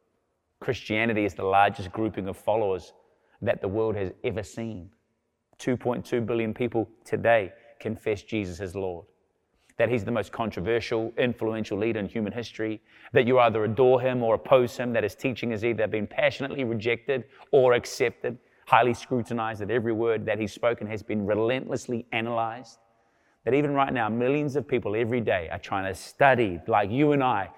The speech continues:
what he said and trying to apply it to our everyday life.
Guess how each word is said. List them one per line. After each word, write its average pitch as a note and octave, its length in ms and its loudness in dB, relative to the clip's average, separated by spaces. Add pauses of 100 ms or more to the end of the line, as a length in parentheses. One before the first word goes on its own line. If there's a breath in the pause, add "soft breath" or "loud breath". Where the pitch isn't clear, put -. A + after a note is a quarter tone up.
(180 loud breath)
what A2+ 200 4
he A#2 160 -2
said A2 440 -2 (540 soft breath)
and F#2+ 80 -20
trying G#2+ 300 -4
to G2 80 -6
apply G#2 380 -2
it - 240 -6
to G#2 180 0
our F2+ 100 0 (100)
everyday F#2+ 440 -6
life. E2+ 320 -12